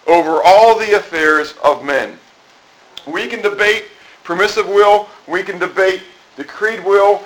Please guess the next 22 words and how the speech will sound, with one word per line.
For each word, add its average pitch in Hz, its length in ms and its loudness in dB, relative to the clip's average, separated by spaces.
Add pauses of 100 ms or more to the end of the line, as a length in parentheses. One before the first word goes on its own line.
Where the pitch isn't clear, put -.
(120)
We 180 120 -4
can 185 120 -6
debate 180 400 0 (340)
creative 202 560 2
will. 190 400 4
We 208 100 -2
can 202 100 -6
debate 185 200 0
all 269 320 6
the 247 100 2
wills. - 460 2 (440)
Okay? 180 280 2 (720)
But 165 240 2 (200)
in 294 200 2
the 277 220 2
end, 131 300 0 (880)
whether 160 260 2
permissive, 214 720 0 (1300)
ordained, 190 640 0 (240)
um, 135 320 2 (140)
decreed, 190 420 -2
whatever, 160 560 4